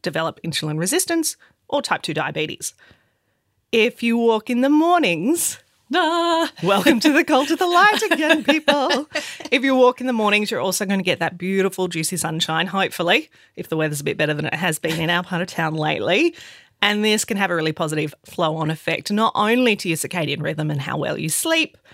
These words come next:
Speaker 1: but also to your mood,
Speaker 2: Mm.
Speaker 1: to your energy levels, to your hunger. Like,
Speaker 2: Mm.
Speaker 1: there's, there's, there's just so many, so many beautiful, juicy benefits you can get from getting that morning sunshine.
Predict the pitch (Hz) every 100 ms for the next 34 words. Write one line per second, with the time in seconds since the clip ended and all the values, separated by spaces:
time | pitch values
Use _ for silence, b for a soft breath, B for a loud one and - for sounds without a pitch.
0 | b b _ 247 233 - 214 220 - 214
1 | 190 190 - - - 202 180 175 170 202
2 | 196 208 226 160 151 151 - 190 202 196
3 | 185 196 - 175 214 196 180 156 143 117
4 | 151 - b b b b - - 196 185
5 | 190 190 190 - 202 311 285 151 147 -
6 | 196 180 147 208 196 - _ - 190 -
7 | 214 208 - _ - - 269 254 233 202
8 | 180 - 180 165 160 - - 220 208 170
9 | 170 180 147 156 - - 170 151 160 156
10 | - 175 160 151 147 - 165 160 151 151
11 | - - 170 160 156 - - 214